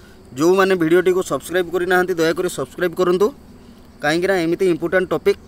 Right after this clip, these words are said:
ଚ୍ୟାନେଲରେ ରେଗୁଲାର ଭାବରେ ଆମର ଅପଲୋଡ଼ ହେଉଛି। ତ ଆମେ ଦେଖିବା ଇନଫର୍ଟିଲିଟି ଆଜ୍ ୟୁଜୁଆଲ୍। ପ୍ରଥମେ ଦେଖିବା ଆମେ ତାର ଡେଫିନେସନ୍।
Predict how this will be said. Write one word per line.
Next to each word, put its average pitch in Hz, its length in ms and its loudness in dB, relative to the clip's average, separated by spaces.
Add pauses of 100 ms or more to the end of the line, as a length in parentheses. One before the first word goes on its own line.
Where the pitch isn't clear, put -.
(420)
ଚ୍ୟାନେଲରେ 165 500 -2 (1300)
ରେଗୁଲାର 160 400 2
ଭାବରେ 175 240 2
ଆମର 170 260 0
ଅପଲୋଡ଼ 156 300 0
ହେଉଛି। 110 260 -6 (1900)
ତ - 40 -4 (120)
ଆମେ 202 180 2
ଦେଖିବା 196 300 6 (680)
ଇନଫର୍ଟିଲିଟି 190 640 2 (380)
ଆଜ୍ 170 240 4
ୟୁଜୁଆଲ୍। 196 400 4
ପ୍ରଥମେ 190 320 -4
ଦେଖିବା 208 340 2
ଆମେ 180 140 0
ତାର 175 160 2 (840)
ଡେଫିନେସନ୍। 175 600 0